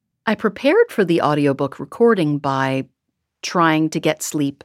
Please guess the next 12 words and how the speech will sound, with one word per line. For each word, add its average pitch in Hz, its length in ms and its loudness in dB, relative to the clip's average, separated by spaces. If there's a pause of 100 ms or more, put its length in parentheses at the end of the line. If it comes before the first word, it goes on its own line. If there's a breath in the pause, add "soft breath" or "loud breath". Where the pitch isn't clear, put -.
and 131 300 -2
sometimes 151 580 -4
succeeding. - 600 -10 (1600)
If 233 140 0
I 240 80 2
had 302 320 0
to - 80 -4
record 226 400 -2
again, 170 560 -2 (500 soft breath)
I 175 140 0
would 190 320 -4
bring 180 500 -2